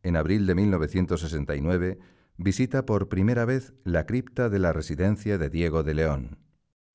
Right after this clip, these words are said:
Ahí, en sendas arquetas y flanqueando el altar,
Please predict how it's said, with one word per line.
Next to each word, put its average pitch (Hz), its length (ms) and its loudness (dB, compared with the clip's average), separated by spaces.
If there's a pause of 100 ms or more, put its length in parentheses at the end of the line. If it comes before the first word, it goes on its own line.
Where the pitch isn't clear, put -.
(440)
Ahí, 104 600 0
en 76 160 -2
sendas 104 340 6
arquetas 110 540 2
y 101 80 0
flanqueando 92 680 4
el 87 120 4
altar, 101 480 0